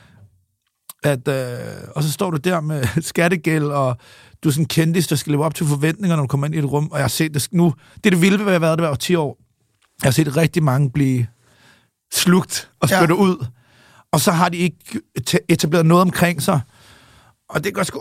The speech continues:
Speaker 1: ondt at
Speaker 2: Mm.
Speaker 1: se. Altså sådan, der har jo været ret, lidt mere privilegeret, at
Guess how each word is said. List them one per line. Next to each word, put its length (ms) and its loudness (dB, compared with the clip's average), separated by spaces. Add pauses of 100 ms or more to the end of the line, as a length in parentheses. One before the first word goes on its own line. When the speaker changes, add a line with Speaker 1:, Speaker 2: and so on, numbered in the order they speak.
Speaker 1:
ondt 340 -8 (100)
at 120 4
Speaker 2:
Mm. 60 6
Speaker 1:
se. 80 6 (120)
Altså 240 2
sådan, 300 2 (260)
der 60 -4
har 80 0
jo 80 2
været 360 4
ret, 160 2 (220)
lidt 160 2
mere 100 0
privilegeret, 520 -2
at 220 -10